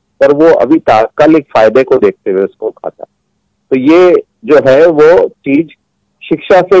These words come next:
ही कम की जा सकती है कि तंबाकू खाने के जो खतरे हैं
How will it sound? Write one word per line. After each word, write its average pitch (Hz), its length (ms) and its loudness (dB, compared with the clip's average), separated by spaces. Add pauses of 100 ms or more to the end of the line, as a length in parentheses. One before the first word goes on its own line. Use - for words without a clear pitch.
ही 202 80 2
कम 156 200 -2
की 143 160 -4
जा 107 160 -2
सकती - 380 -8
है 110 80 -4
कि 123 140 -6
तंबाकू 123 540 -4
खाने 123 460 -6
के - 1000 -12
जो 117 120 -2
खतरे 135 360 -2
हैं 143 180 -4